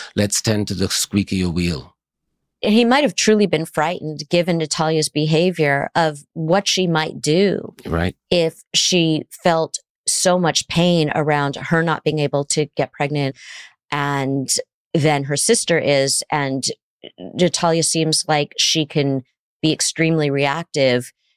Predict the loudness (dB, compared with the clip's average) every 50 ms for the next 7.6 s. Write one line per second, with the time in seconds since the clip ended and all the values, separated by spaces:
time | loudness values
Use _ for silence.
0 | _ _ _ -2 0 2 2 2 0 0 0 0 0 0 0 -2 -4 _ _ _
1 | _ _ _ -4 -4 -4 -6 -6 -8 -8 -8 -10 -8 -6 -4 -4 -2 0 0 0
2 | 0 -2 -4 -6 -4 -4 -2 -2 -4 -6 _ _ _ _ _ _ _ _ _ _
3 | _ _ -6 -4 -2 0 0 0 0 0 -2 -2 -4 -4 -4 -6 -6 -4 0 0
4 | 2 2 2 0 0 0 0 2 2 2 0 -2 -2 -4 -2 -2 -2 -2 -4 -4
5 | -4 -4 -6 -4 -4 -4 -2 0 2 4 4 4 4 2 2 0 -2 -8 -12 -8
6 | -4 -2 2 2 2 2 0 -2 -4 -2 -2 -2 0 0 0 0 -2 0 0 0
7 | 2 2 2 4 4 4 2 2 0 -2 -4